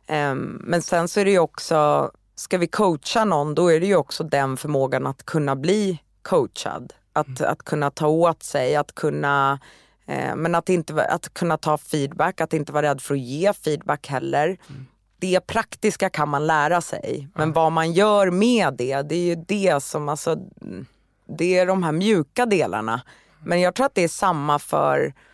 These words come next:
Speaker 1: alltså om man ska anställa en chef till exempel, en ledare,
Speaker 2: Mm.
Speaker 1: ja, men är det någon som,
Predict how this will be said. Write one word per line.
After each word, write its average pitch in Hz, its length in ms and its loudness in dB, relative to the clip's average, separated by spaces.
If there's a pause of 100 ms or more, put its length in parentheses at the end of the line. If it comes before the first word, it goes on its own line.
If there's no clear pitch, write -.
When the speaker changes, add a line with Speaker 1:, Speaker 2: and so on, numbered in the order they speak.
(760)
Speaker 1:
alltså 156 220 -2
om 170 60 0
man 160 140 0
ska - 140 -4
anställa 156 420 0
en 147 80 -2
chef 196 380 -2
till 165 160 -6
exempel, 139 460 -4
en 139 160 -2
ledare, 147 840 0 (200)
Speaker 2:
Mm. 143 140 -18
Speaker 1:
ja, 156 80 0
men 165 200 -2
är 180 160 4
det 175 60 6
någon 147 380 0
som, 139 720 -2